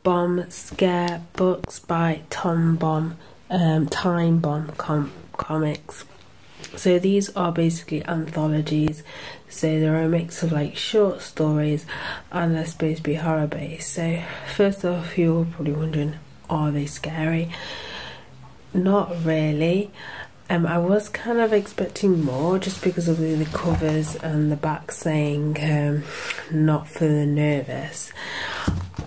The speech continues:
Saying that they weren't that scary, some of the stories were good,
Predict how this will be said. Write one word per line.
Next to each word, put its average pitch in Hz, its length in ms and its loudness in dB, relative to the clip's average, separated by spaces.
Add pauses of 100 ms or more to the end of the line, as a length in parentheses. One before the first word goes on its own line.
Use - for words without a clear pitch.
(680)
Saying 233 580 4
that 214 300 2
they 208 80 2
weren't 180 440 2
that 170 200 -6
scary, 151 800 -2 (380)
some 180 220 2
of 180 80 0
the 208 100 6
stories 165 680 0 (120)
were 139 320 0
good, 147 560 -2